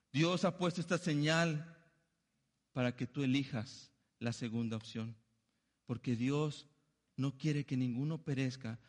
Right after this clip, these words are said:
sino que todos procedan al arrepentimiento.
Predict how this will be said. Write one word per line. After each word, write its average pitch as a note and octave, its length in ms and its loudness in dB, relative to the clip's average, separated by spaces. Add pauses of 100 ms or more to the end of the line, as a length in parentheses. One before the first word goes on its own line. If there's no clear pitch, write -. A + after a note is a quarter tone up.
sino B2 340 0
que B2 120 -2
todos C#3 560 -4
procedan A#2 840 -2 (280)
al A2+ 140 0
arrepentimiento. A2 880 -4